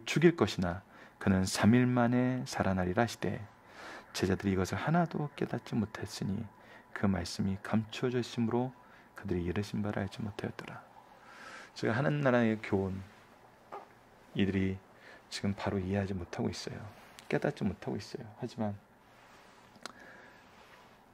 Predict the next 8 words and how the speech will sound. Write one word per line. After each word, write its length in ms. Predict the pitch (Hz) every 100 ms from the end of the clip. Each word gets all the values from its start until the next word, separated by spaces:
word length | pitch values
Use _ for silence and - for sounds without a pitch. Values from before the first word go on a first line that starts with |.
| - - - - -
마지막엔 460 | 95 - 104 98
깨닫게 320 | 135 127 -
됩니다. 480 | 123 87 87 - - - - - - - -
자, 120 | - 95 -
본문 280 | 123 131 127
묵상하기를 440 | 104 131 120 117
보도록 300 | 107 104 101
하겠습니다. 460 | 131 120 98 90